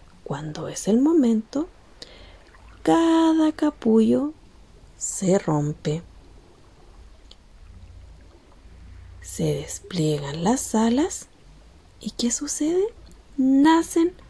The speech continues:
nuevas mariposas. Bombean sus alas,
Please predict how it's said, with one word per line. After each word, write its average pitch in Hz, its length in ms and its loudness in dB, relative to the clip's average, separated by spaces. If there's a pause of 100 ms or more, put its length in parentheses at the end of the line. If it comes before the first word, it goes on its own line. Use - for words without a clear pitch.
(160)
nuevas 330 640 4
mariposas. 339 960 2 (1600)
Bombean 156 600 -2
sus - 340 -8
alas, 233 480 2